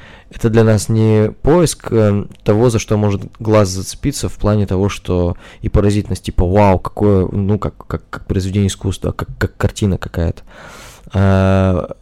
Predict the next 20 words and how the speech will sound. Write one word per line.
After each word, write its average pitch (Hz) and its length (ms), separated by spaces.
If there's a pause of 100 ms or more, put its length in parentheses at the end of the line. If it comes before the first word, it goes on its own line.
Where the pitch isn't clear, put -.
фотки - 400
для 107 520
нас 123 240
сейчас — 147 580
это, 104 600 (380)
э, 95 680
форма 131 680 (220)
пребывания, 107 960 (400)
форма 127 280
того, 101 180
что - 160
ты - 120
живой 104 320
вообще. 85 480 (500)
Форма 120 360
пребывания 98 920
вот - 200
в, 90 340
в - 60
сети. 95 460